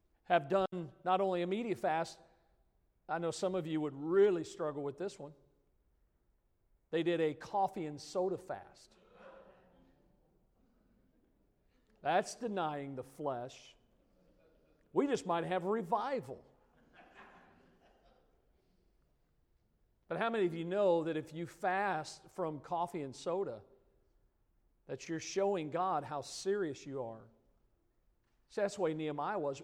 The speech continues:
He was willing. He understood the hurt of these people. And the Bible says he wept and mourned and he fasted. I mean, he thought about their pain.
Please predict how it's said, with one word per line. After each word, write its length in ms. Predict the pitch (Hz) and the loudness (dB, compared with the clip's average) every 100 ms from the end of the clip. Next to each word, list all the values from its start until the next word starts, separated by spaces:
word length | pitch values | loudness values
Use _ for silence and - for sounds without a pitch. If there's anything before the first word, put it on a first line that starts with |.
| - | -4
He 120 | 180 | -2
was 180 | 156 135 | -2 -4
willing. 480 | 131 170 185 139 95 95 - _ _ _ _ _ _ _ _ _ _ _ _ _ _ - | -2 2 2 0 -4 -16 -20 _ _ _ _ _ _ _ _ _ _ _ _ _ _ -4
He 160 | 196 | 0
understood 480 | 214 202 - 247 202 | 0 -2 -4 -2 -2
the 60 | 160 | -2
hurt 360 | - 233 220 | 0 4 4
of 80 | 156 | 2
these 200 | 147 143 | -4 -6
people. 420 | - 214 - 127 - _ _ _ _ _ _ _ _ _ _ _ _ | -8 -10 -10 -16 -18 _ _ _ _ _ _ _ _ _ _ _ _
And 60 | 208 | 4
the 60 | |
Bible 260 | 208 262 254 | 8 10 10
says 260 | - 226 170 | 8 4 2
he 120 | 208 | 0
wept 400 | 180 226 226 220 | 8 10 10 6
and 100 | 196 | 4
mourned 300 | 214 247 202 | 8 8 6
and 100 | 185 | 4
he 80 | 170 | 2
fasted. 640 | - 214 247 - - 147 139 - - _ _ _ _ _ - | 4 6 6 4 0 -2 -2 -16 -20 _ _ _ _ _ 2
I 60 | |
mean, 120 | 269 262 | 6 8
he 120 | 285 | 6
thought 340 | - 311 320 | 6 10 10
about 300 | 254 220 226 | 12 12 12
their 140 | 240 226 | 10 8
pain. 520 | - 302 294 220 | 4 2 4 2